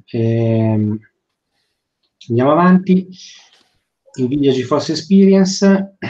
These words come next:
che cosa è possibile fare? L'avevo già aperta prima, quindi possiamo, ehm,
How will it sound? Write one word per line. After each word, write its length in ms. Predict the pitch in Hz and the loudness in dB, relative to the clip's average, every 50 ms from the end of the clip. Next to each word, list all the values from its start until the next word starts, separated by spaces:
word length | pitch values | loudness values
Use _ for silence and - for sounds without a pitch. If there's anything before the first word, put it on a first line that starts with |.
| - - - _ _ | -12 -12 -18 _ _
che 120 | _ 139 | _ -4
cosa 220 | - - 151 156 151 | -4 -2 -4 -4 -4
è 40 | 156 | -6
possibile 460 | 147 131 - - 143 131 131 131 123 | -6 -10 -8 -6 -4 -2 -2 -4 -4
fare? 600 | - - 120 104 101 98 98 98 95 98 - - _ _ _ _ | -4 -8 -8 -8 -6 -8 -10 -10 -12 -14 -16 -20 _ _ _ _
L'avevo 380 | - 107 110 113 117 117 117 117 | -12 -8 -6 -6 -6 -4 -6 -6
già 160 | 113 123 123 | -6 -6 -8
aperta 400 | 110 - 127 123 120 - 151 147 | -6 -6 -8 -8 -8 -10 -12 -12
prima, 360 | - - 180 170 143 117 110 | -4 -2 0 0 0 -2 -4
quindi 460 | 113 - 117 113 110 107 98 95 - _ _ _ _ _ _ _ _ | -6 -6 -4 -2 -2 -2 -4 -6 -10 _ _ _ _ _ _ _ _
possiamo, 920 | _ 127 123 120 - - 143 143 135 131 123 117 110 110 107 104 107 104 - _ _ _ _ _ _ _ _ _ _ _ | _ -6 -6 -6 -6 -4 -2 -2 0 0 -2 -2 -2 -2 -4 -6 -8 -12 -16 _ _ _ _ _ _ _ _ _ _ _
ehm, 1040 | - 110 107 104 104 101 101 101 101 101 98 101 98 98 98 98 98 98 98 95 _ | -12 -12 -10 -10 -10 -10 -10 -10 -10 -10 -10 -8 -8 -6 -6 -6 -8 -10 -12 -16 _